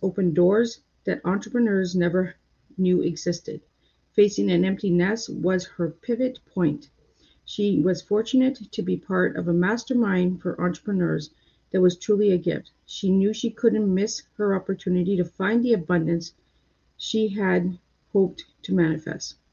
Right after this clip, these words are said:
Their group met in person for two hours every week for six months. covid ended the six month abruptly. Even though there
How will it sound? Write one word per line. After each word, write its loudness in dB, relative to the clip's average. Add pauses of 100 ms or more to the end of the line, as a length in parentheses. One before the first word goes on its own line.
(580)
Their 4
group 2
met 2
in 0
person 2
for 2
two 6
hours 2
every 0
week 0
for -6
six -4
months. -2 (180)
covid 4
ended 4
the -2
six -6
month 0 (200)
abruptly. -2 (840)
Even 4
though 6
there 4